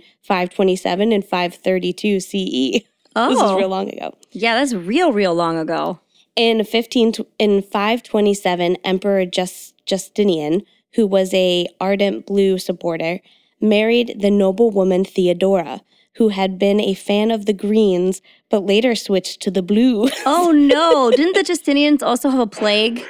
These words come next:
Speaker 1: Yeah,
Speaker 2: There's the
Speaker 1: probably.
Speaker 2: plague of the Justinians. We talked about
Speaker 1: There's
Speaker 2: that.
Speaker 1: always a plague in this era. <laughs>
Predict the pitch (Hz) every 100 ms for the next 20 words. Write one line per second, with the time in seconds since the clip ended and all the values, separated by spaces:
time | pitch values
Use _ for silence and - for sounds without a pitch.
0 | - _ _ _ _ _ _ - 202 185
1 | 254 240 240 190 247 214 214 214 220 214
2 | 220 214 208 233 233 214 220 202 202 190
3 | 196 214 214 196 190 180 170 175 170 170
4 | - - -